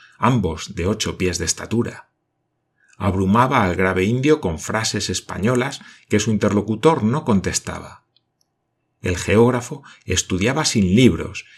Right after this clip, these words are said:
y se le oía articular palabras retumbantes con grandes esfuerzos de la garganta, la lengua y las mandíbulas.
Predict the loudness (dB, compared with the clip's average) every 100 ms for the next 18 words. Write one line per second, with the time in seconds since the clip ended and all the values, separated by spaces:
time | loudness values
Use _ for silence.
0 | -8 -6 0 0 0 -2 0 -2 -2 -4
1 | 0 0 0 -2 -2 -2 -2 -4 -4 -2
2 | 0 0 0 0 -2 -4 -4 -4 -2 -2
3 | -2 -4 -4 -4 -2 -2 -2 -4 -2 -2
4 | -4 -2 -2 -2 -8 -10 -16 -20 _ -16
5 | -4 0 2 0 -2 -6 _ _ -2 -2
6 | -2 -8 -2 2 2 0 -10 -18 -20 _